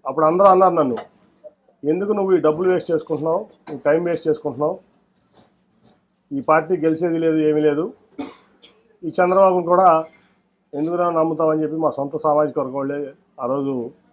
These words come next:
నన్ను మందలించారు. సరే, మరి ఒక లక్ష్యంతో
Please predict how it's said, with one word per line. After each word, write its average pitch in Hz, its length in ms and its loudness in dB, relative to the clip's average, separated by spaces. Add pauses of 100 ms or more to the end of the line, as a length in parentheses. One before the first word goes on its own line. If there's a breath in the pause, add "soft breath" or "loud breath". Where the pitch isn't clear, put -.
నన్ను 120 140 -6
మందలించారు. 123 540 -4 (1080)
సరే, 160 200 2 (2250)
మరి 156 320 0
ఒక 139 220 -4
లక్ష్యంతో 165 800 0